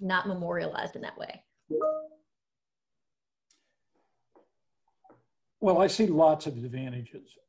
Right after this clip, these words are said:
Speaker 2: Um, don't mean to monopolize, but this is really, really exciting stuff. One of the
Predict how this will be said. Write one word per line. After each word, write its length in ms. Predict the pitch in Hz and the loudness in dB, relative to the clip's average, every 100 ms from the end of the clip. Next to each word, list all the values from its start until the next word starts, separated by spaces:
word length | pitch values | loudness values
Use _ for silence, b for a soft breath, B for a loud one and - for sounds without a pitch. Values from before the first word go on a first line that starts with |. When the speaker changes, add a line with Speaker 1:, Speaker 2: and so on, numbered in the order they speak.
| - | -20
Speaker 2:
Um, 600 | 131 135 135 123 123 117 - _ _ _ 135 | -16 -12 -10 -8 -8 -8 -12 _ _ _ -14
don't 240 | 127 147 - - | -8 -8 -10 -8
mean 240 | 156 143 | -6 -4
to 60 | 127 | -6
monopolize, 760 | 117 117 135 123 147 127 120 | -6 -2 0 0 -2 -2 -2
but 160 | 107 - | -6 -4
this 240 | 180 - | -2 -2
is 140 | 151 117 | -4 -10
really, 600 | 135 147 151 147 135 127 | -8 -6 0 2 2 0
really 380 | 131 127 123 113 | -4 -8 -8 -10
exciting 560 | 117 - 135 120 117 117 | -14 -14 -10 -10 -10 -12
stuff. 360 | - 123 123 - _ _ _ _ _ _ _ _ _ | -14 -10 -10 -10 _ _ _ _ _ _ _ _ _
One 320 | 320 165 180 | -4 0 4
of 120 | 214 151 | 4 4
the 240 | 180 - | 2 2